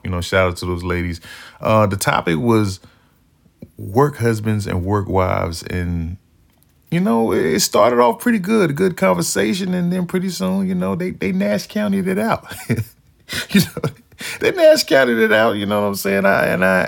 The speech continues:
I had to, I had to shelve that one. That's in my archives, you know what I mean?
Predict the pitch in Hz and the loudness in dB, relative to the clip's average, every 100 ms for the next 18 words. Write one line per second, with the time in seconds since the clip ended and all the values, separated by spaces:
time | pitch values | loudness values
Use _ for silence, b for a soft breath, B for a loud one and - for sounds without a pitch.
0 | - 175 180 156 147 143 - 147 170 143 | 0 2 2 2 0 -2 -8 -2 0 0
1 | - 147 120 101 107 110 120 117 123 117 | -2 0 2 2 0 -2 0 0 2 2
2 | 107 120 117 117 104 107 104 104 107 113 | 4 4 4 4 4 2 -2 -2 0 0
3 | 117 | 0